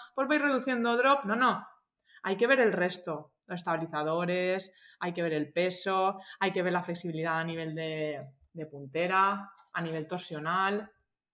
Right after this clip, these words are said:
¿vale? Todo eso hay que verlo, el grosor de la suela, no solo el drop, ¿vale? Y luego, por supuesto, la gente que nunca ha caminado descalza o nunca hace deporte,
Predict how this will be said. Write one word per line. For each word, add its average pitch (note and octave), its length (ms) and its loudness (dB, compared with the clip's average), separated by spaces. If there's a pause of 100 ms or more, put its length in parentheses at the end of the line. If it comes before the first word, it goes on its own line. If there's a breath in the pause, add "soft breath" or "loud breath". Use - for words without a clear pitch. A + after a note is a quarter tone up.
(140)
¿vale? A3+ 440 2
Todo G#3 140 0
eso A#3 140 0
hay D4+ 80 0
que C4 100 2
verlo, A3+ 340 4
el F3 100 2
grosor F#3 520 6
de A3+ 100 4
la F3+ 140 4
suela, F#3+ 440 2
no F#3 120 2
solo C#4 240 4
el F3 140 2
drop, D3 400 -4 (1200 soft breath)
¿vale? G#3+ 340 -2 (240 loud breath)
Y G#3 60 -4
luego, G#3 320 6
por F#3+ 140 -2
supuesto, E3+ 460 0
la F#3+ 100 4
gente F3+ 340 -2
que F#3 360 -2
nunca F3+ 500 2
ha F3 40 0
caminado F#3 520 2
descalza F3+ 680 2
o E3+ 100 -2
nunca F3 260 2
hace F3+ 180 -2
deporte, F3 680 0